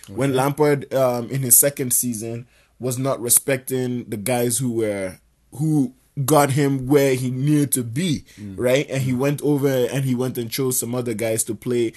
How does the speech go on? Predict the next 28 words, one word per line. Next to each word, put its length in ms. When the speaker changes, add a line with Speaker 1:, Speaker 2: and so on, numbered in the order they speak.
Speaker 1:
instead 360
of, 300
you 140
know, 100
sort 320
of, 160
like, 240
using 320
his, 400
his 220
veterans 580
at 140
that 240
point, 240
right? 300
Chilwell 400
would 120
have 120
been 140
perfect 340
for 100
this 200
game. 320
Mount 320
hasn't 340
done 220
anything, 680
right? 340